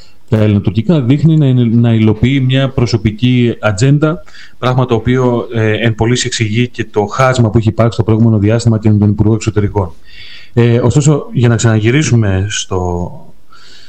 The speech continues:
στο κύριο ζητούμενο εδώ, φυσικά θέμα των ημερών αποτελεί, όπως έχουμε ήδη, ε, προαναγγείλει, η,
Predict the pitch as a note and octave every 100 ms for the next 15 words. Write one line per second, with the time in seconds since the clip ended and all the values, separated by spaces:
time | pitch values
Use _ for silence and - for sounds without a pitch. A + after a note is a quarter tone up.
0 | - - F#2+ B2 B2 G#2 G#2+ A#2 G#2+ G2+
1 | F#2 B2+ F3 F#3+ - - - - - -
2 | C3+ B2+ B2 E3 F3+ F3+ F3 E3 D#3 -
3 | E3 D#3 C#3+ B2 B2 A#2 B2 D#3+ F3 F3
4 | D#3+ C3+ B2 A#2 A#2+ D3 D3+ C#3 C#3+ C3+
5 | C3 C3+ B2 A2+ G2+ F#2 A2+ G#2 G2 -
6 | G#2+ G#2 G#2+ D#3 E3 E3+ D#3 C#3 - A2+
7 | A2+ A2 G#2